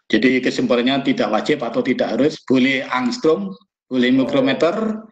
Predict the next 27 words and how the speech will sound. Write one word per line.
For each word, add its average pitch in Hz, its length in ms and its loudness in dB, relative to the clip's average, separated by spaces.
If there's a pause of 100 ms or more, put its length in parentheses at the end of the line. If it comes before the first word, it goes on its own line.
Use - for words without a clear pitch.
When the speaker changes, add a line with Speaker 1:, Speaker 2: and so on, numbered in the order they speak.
(300)
Speaker 1:
bahkan 170 320 -2
meter 147 320 -2
pun 185 240 0
juga 127 240 -2
boleh, 120 240 0
Pak, 123 180 -2
ya. 120 120 -8 (440)
Speaker 2:
Boleh, 117 300 -12
boleh, 110 180 -6
betul, 104 220 -8
Pak. 98 160 -8
Speaker 1:
Iya. 87 560 -8 (240)
Jadi 104 300 -6
begitu, 120 280 -2 (140)
terima 147 280 0
kasih 160 520 0
pertanyaan 135 560 0
dari 123 400 2
Nur 127 240 2
Fadila 120 440 -2
Umar, 143 380 -2
S 120 180 -6
M 127 120 -8
A 131 220 -4
Negeri 123 420 -6
Tiga, 131 540 -2
Palopo. 120 880 -4